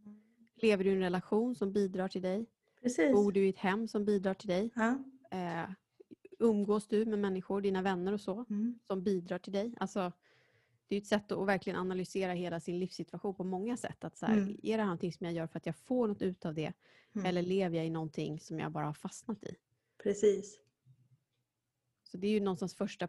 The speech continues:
Speaker 2: kanske första steget i att börja förändra någonting.
Speaker 1: Va-, hennes fråga var ju,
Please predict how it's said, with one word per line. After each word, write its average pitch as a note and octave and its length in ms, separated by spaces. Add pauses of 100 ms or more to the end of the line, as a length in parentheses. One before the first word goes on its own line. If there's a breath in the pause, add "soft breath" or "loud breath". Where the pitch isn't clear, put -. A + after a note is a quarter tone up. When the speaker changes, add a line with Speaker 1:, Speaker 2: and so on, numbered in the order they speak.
(120)
Speaker 2:
kanske F3 260
första F#3 520
steget G3+ 560
i - 40
att - 180
börja - 160
förändra G#3+ 320
någonting. - 360 (2000 soft breath)
Speaker 1:
Va-, A3+ 260
hennes C#4 380
fråga C#4 420
var B3+ 180
ju, A3 340